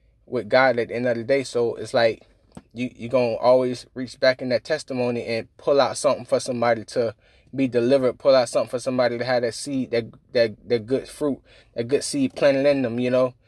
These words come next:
to get them moving, you know what I'm saying? So to wake them up, to allow them to know, like, you're not the only one going through that problem. So don't suffer yourself. Don't hinder yourself from living the life that God wants you to live.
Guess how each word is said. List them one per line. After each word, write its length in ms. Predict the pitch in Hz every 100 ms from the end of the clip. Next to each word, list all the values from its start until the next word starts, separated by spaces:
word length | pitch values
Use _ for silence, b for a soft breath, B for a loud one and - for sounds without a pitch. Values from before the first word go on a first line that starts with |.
| _ _
to 100 | -
get 220 | 120 135
them 140 | 139 139
moving, 360 | 135 123 117
you 80 | 120
know 100 | 127
what 60 | 120
I'm 60 |
saying? 280 | 113 135 127
So 360 | - 123 120 117 _ _ _ _ _
to 100 | -
wake 240 | 131 151 -
them 180 | 139 147
up, 180 | 127
to 100 | -
allow 260 | 135 135 135
them 100 | 127
to 60 | 131
know, 100 | 135
like, 220 | 123 107
you're 160 | 123
not 220 | 131 123 113
the 60 |
only 180 | 127 127
one 200 | 120 117
going 220 | 131 123
through 140 | 127 117
that 180 | 110
problem. 320 | - 147 139 123
So 340 | 127 117 113 b b b b
don't 280 | - 254 - _ _
suffer 440 | - 156 147 135
yourself. 480 | 127 120 160 131 110
Don't 240 | 131 135
hinder 300 | - 147 131
yourself 400 | 127 123 151 139
from 260 | - 123 131
living 260 | 131 123
the 60 | 120
life 260 | 123 127 -
that 160 | 117
God 260 | 120 120 110
wants 220 | 113 -
you 60 | 117
to 60 |
live. 280 | 131 123 107